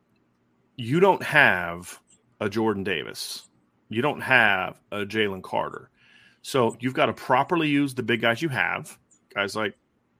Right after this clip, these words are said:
Gabriel Rubio and, and Aiden Canaana in certain situations. But as you know, there's two ways to occup-, to occupy two blockers. One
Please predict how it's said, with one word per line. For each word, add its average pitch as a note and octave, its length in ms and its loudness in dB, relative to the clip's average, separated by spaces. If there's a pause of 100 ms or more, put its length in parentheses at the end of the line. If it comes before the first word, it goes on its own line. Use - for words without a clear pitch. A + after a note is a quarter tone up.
(300)
Gabriel A2 320 -2
Rubio G#2 680 -2
and, G2 340 -6
and F#2+ 440 -8 (180)
Aiden A2 240 -4
Canaana F#2 600 -2 (120)
in G#2+ 140 -4
certain A2 260 -4
situations. - 720 -6 (640)
But A#2 120 2
as A2 180 2
you E3 140 4
know, B2 200 2
there's G2+ 260 0
two E3+ 240 0
ways C#3+ 320 2
to A2+ 180 -2
occup-, A2 460 -4
to - 160 -4
occupy A2+ 480 0
two A#2 200 -4
blockers. F#2 680 -6
One C#3 440 0